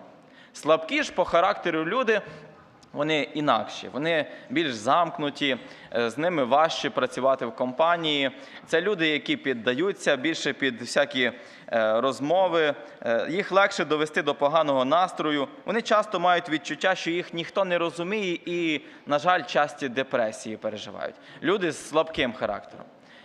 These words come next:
І насправді кожного з нас можна поділити по такій категорії, правда? Подумайте про себе, який у вас характер?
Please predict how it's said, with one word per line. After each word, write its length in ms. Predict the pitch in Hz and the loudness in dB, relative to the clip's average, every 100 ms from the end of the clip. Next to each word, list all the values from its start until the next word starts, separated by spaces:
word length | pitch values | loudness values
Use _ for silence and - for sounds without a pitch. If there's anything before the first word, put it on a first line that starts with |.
| - - | -20 -10
І 220 | - 247 | -2 0
насправді 720 | 214 208 - 247 262 202 202 160 - - - - | 2 0 2 0 0 0 0 0 -10 -20 -20 0
кожного 480 | 220 233 202 185 | 2 2 2 2
з 80 | 180 | 4
нас 260 | 214 269 262 | 2 2 0
можна 360 | 185 233 196 | 0 0 0
поділити 500 | 180 170 151 180 196 | 0 -2 0 -2 -2
по 140 | 170 156 | -2 -2
такій 260 | 151 170 | 0 -2
категорії, 460 | 151 156 131 113 107 | -2 -2 0 0 0
правда? 420 | - - 165 110 - - | 0 0 2 -4 -4 -4
Подумайте 460 | 233 208 156 131 127 | 0 0 0 -2 0
про 160 | 175 | -2
себе, 240 | 175 220 185 | 0 2 2
який 260 | 220 269 | 0 0
у 40 | 220 | 4
вас 200 | 208 - | 2 2
характер? 500 | 185 131 110 117 | 2 2 2 -6